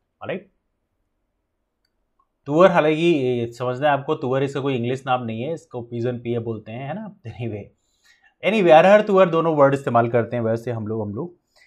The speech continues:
तो यहाँ पे मध्य प्रदेश की रैंकिंग जो है वो थर्ड रैंक पे है। तो मध्य प्रदेश की यदि हम रैंक की बात करें, मध्य प्रदेश की रैंक क्या है, तो मध्य प्रदेश की रैंक है थर्ड रैंक।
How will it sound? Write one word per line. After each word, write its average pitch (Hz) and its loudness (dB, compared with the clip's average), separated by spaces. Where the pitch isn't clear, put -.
तो 135 -4
यहाँ 180 6
पे 233 2
मध्य 170 6
प्रदेश 190 6
की 196 2
रैंकिंग 160 2
जो 151 -2
है 160 0
वो 160 -6
थर्ड 123 0
रैंक 113 -4
पे 113 -10
है। 151 -8
तो - -14
मध्य 139 2
प्रदेश 175 2
की 175 -4
यदि 156 -2
हम 135 -4
रैंक 170 0
की 185 -4
बात 135 2
करें, 131 -2
मध्य 117 -6
प्रदेश 120 -12
की 120 -10
रैंक 110 -8
क्या 107 -6
है, 147 -6
तो 151 -16
मध्य 117 -8
प्रदेश 117 -6
की - -16
रैंक 139 -10
है 165 -12
थर्ड 95 -10
रैंक। 71 -20